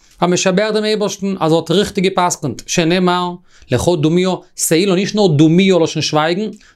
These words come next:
נאר עשה לו. ולא יודע אלא שדומה לו, כאילו מקריב קרבן. עס רעכנט זיך אויף אים,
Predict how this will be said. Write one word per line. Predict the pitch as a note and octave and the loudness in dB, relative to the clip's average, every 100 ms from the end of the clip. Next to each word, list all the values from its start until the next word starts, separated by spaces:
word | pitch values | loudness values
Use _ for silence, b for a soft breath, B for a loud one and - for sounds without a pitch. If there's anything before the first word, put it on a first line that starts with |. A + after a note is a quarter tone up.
| - | -4
נאר | A2 | -2
עשה | - C3+ F#3+ | 2 2 2
לו. | C3+ - _ _ B B B | -2 -6 _ _ B B B
ולא | F#3 F3 | 2 2
יודע | E3 F#3 F#3+ F3 E3+ | 0 0 0 -2 0
אלא | E3+ | 0
שדומה | - D#3+ C#3+ G#3 G3+ | 2 2 2 2 2
לו, | F#3+ F#3+ F#3+ F#3+ _ b b b - | 2 0 -2 -8 _ b b b -4
כאילו | F3+ E3 G3+ G3 G3 | -2 0 -2 -2 -2
מקריב | E3+ F3+ F#3+ F#3 F3 F3 D#3 | -2 -4 -4 -4 -2 -2 -2
קרבן. | G3 G3 C3+ F2+ - _ _ _ _ _ _ _ - B B B | 0 0 -2 -6 -16 _ _ _ _ _ _ _ -14 B B B
עס | - | -2
רעכנט | C#3 F3+ G3+ | 0 0 0
זיך | G3+ | 0
אויף | G3 F3+ F#3 F3+ | 0 0 0 2
אים, | F#3 F#3 | 0 0